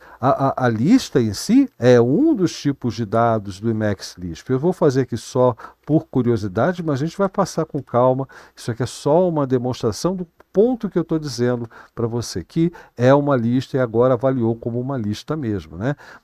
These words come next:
Aqui, na verdade, avaliou como um símbolo que é uma lista, né? Mas é isso.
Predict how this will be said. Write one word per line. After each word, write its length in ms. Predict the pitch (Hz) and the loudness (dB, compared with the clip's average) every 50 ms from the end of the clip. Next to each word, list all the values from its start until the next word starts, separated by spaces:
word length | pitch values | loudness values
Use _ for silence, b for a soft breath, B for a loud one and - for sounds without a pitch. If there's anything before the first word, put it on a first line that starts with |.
| B - 98 | B -8 -6
Aqui, 320 | 92 90 - _ - 139 | -6 -6 -6 _ -2 0
na 100 | 151 165 | 0 0
verdade, 380 | 151 127 104 92 110 123 135 131 | 0 -2 -2 -2 0 0 0 0
avaliou 380 | 113 117 113 107 110 127 135 | 0 -2 0 0 0 -2 -2
como 280 | - - 127 113 104 98 | -2 -4 -4 -4 -4 -6
um 80 | 92 | -8
símbolo 640 | 87 - - - - 214 277 302 262 180 160 165 160 | -10 -10 -8 -4 0 2 4 4 2 2 2 0 0
que 240 | 160 - - 147 127 | 0 -2 -2 0 2
é 140 | - 131 151 | 2 2 0
uma 240 | 143 127 117 104 95 | -2 -4 -6 -6 -6
lista, 500 | 90 82 76 73 - - - 80 78 B B B B B B B B - | -8 -8 -10 -12 -14 -14 -14 -14 -16 B B B B B B B B -2
né? 220 | 107 139 185 196 B B B B B | 0 0 0 0 B B B B B
Mas 400 | - 143 180 208 240 226 - - b b b b b - | -4 0 0 2 0 0 -4 -10 b b b b b -2
é 80 | 269 | 0
isso. 520 | 262 175 131 110 - - - - - 78 | 2 2 2 2 0 -4 -10 -14 -14 -16